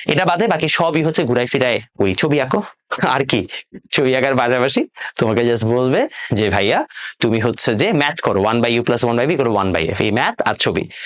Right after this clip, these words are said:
So এইগুলা সব ঘুরাই ফিরে একই টাইপের। So তোমাদের স্যার যদি ক্লাসে ঠিক মতো পড়ায় থাকে, তো আমার মনে হয় তোমাদের এত কিছু করার দরকার আছে। Last but not the least,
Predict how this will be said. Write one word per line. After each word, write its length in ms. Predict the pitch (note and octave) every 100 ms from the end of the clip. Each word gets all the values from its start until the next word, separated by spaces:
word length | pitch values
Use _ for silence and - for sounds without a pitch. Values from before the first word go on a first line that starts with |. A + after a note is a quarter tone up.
| - -
So 80 | C#3
এইগুলা 440 | C3 D3 C#3 A2
সব 200 | A#2 C#3
ঘুরাই 240 | A#2 B2+ -
ফিরে 200 | C3 B2+
একই 160 | F3+
টাইপের। 300 | D#3 C#3+ - -
So 180 | - A2
তোমাদের 300 | - A2 A2+
স্যার 240 | - A2+
যদি 180 | G#2+ A2+
ক্লাসে 220 | - A#2+
ঠিক 100 | C3+
মতো 160 | C3 C#3+
পড়ায় 260 | F3 A#3 A#3+
থাকে, 260 | A2+ D#3+ - - - -
তো 80 | E3+
আমার 200 | C3+ B2
মনে 180 | B2+ G#2+
হয় 80 |
তোমাদের 240 | G2 G#2 A2
এত 220 | A2 -
কিছু 220 | G2+ G#2+
করার 200 | A#2 F2+
দরকার 260 | F2+ F2+ E2+
আছে। 240 | - - - - - - -
Last 460 | A#2 D#3 A#2 - - - - -
but 120 | D3
not 180 | B2+ D3+
the 140 | D3+
least, 420 | F#3 G3 - -